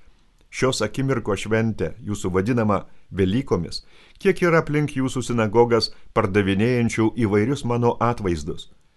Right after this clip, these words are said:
įvairias net ir šakeles, kurios simbolizuoja tas palmes, kuriomis pasitiko ir mane, žengiantį į Jeruzalę per paskutinį manąjį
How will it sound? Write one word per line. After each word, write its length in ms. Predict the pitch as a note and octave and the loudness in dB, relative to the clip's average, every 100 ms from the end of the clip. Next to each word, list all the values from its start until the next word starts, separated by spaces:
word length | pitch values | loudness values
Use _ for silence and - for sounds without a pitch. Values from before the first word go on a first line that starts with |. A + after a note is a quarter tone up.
| _ | _
įvairias 480 | - G#2+ G#2 A2+ C#3 C#3+ | -4 0 2 2 0 -2
net 180 | C3 A#2+ | -4 -4
ir 80 | |
šakeles, 640 | A#2 A#2 - B2 C3 G#2 - | -4 -4 -2 -2 0 -2 -4
kurios 320 | G2+ G#2 G2+ | -2 0 0
simbolizuoja 680 | G#2 G2 G#2 G2 G#2 A#2+ A2 | 0 2 2 0 2 2 2
tas 160 | G#2+ - | -2 -4
palmes, 560 | - A2+ B2 G2+ D#2+ - - - - | -2 0 0 -2 -6 -10 -18 -20 -2
kuriomis 380 | G#2 G#2 A#2+ - | 2 2 0 -2
pasitiko 560 | G#2 G2+ - - A2 | -4 -4 -6 -2 -2
ir 80 | G2 | 0
mane, 320 | F#2 F#2 G#2+ A#2+ - - | -2 -2 -4 -6 -10 -10
žengiantį 680 | G2 F2 G#2 G#2 G#2 G#2 A2 | -6 -2 -2 0 -2 -2 -2
į 100 | G#2 | 0
Jeruzalę 500 | G#2+ B2 A#2+ G2 D#2+ - - - - | 2 2 2 0 0 -4 -14 -20 -4
per 160 | F#2+ E2+ | -2 -2
paskutinį 680 | F#2 - F2+ A2 A#2 A#2+ A2+ G#2 | -4 -4 -4 -2 0 0 0 0
manąjį 400 | G#2 G#2 G#2 | 0 0 0